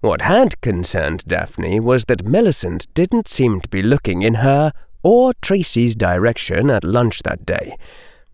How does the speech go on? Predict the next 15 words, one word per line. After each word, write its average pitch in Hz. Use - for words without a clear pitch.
She 120
had 104
just 101
stared 87
straight -
ahead 95
at 87
her 92
plate -
and 156
eaten. -
Millicent 233
had 151
looked 139
up 135